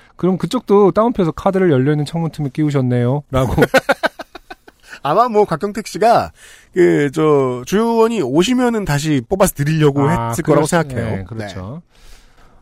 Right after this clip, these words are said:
Speaker 1: 어, 창문 틈에 끼웠습니다. 문짝과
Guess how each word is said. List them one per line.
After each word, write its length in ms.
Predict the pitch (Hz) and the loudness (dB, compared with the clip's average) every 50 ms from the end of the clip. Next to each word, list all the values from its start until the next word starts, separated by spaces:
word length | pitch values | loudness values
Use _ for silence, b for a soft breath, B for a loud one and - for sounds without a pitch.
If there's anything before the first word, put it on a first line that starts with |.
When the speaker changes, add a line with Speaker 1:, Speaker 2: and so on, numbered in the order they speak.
| _ - | _ -6
Speaker 1:
어, 560 | 117 113 110 110 110 107 104 101 98 101 139 - _ _ _ - | -2 -2 0 0 0 0 -2 -2 -4 -6 -8 -10 _ _ _ -12
창문 220 | - - 165 165 | -8 -4 -4 -2
틈에 160 | 156 160 151 135 | -2 -2 -2 -2
끼웠습니다. 640 | - 185 185 175 - 180 151 131 117 113 120 160 | 0 0 -2 0 0 0 0 0 0 0 -2 -2
문짝과 800 | 175 151 143 170 170 - 196 185 - - 196 196 196 208 214 - | 0 2 4 4 4 4 2 2 2 2 4 4 4 4 2 -2